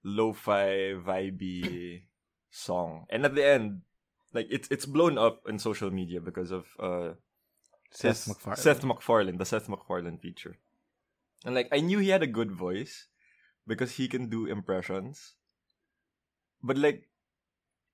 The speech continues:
Speaker 1: the same with everyone else who's heard the song. He sounds like Frank Sinatra.
Speaker 2: He is Frank Sinatra.
Speaker 1: Like, he sounds like the second, he, it's, it sounds like he, it sounds, it sounds like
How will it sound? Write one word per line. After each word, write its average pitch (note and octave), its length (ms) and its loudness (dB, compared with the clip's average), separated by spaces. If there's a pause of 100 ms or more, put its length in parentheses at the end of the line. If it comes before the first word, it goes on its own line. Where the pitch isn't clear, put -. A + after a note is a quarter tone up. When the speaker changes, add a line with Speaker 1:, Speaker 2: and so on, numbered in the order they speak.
(340)
Speaker 1:
the D3 120 2
same F#3 280 2
with D3+ 200 2
everyone A#2+ 420 2
else F#2+ 240 -2
who's G2 400 -10
heard G2 160 -2
the F#2 100 -2
song. F2+ 240 -2
He B2 120 -4
sounds A2+ 520 -2
like G2+ 220 -2
Frank G2 420 -4
Sinatra. - 680 -10 (600)
Speaker 2:
He B2+ 180 -2
is A2+ 280 2
Frank F#2+ 420 -4
Sinatra. G2 720 -8
Speaker 1:
Like, A2+ 160 -2
he B2+ 100 -8
sounds C3 260 0
like A#2+ 120 -4
the G#2 80 -4
second, G2+ 520 -4 (100)
he, B2+ 140 -8
it's, - 280 -8
it - 140 -10
sounds C#3+ 240 -2
like C3 200 -6
he, G#2 400 -10 (360)
it G#2+ 220 -10
sounds, D3+ 220 -2
it - 100 -8
sounds D#3+ 180 2
like C#3+ 120 -2